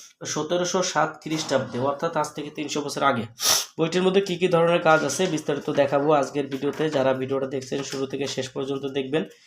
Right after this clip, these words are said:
এটা এখানে দেখেন যে দে-, দেখা যাচ্ছে যে, এ,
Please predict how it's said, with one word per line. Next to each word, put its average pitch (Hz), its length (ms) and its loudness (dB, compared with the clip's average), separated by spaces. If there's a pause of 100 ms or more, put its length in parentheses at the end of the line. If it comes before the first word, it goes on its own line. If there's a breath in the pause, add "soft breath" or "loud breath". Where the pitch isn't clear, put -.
(180 loud breath)
এটা - 240 2
এখানে 165 280 2
দেখেন 143 260 -2
যে 147 140 -2
দে-, 143 340 -4
দেখা 139 280 -4
যাচ্ছে 143 220 -4
যে, 139 120 0 (480 loud breath)
এ, 147 100 0